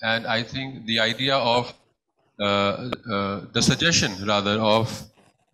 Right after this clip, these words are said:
uh, making virtue of everything that you have around you,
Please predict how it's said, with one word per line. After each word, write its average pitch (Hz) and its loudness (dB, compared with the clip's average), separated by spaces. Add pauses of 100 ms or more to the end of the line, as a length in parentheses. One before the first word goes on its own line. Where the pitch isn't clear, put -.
uh, 101 0 (100)
making 127 -2
virtue 139 2
of 165 0
everything 185 0
that 165 2
you 160 2
have 131 -2 (520)
around 160 0
you, 120 -2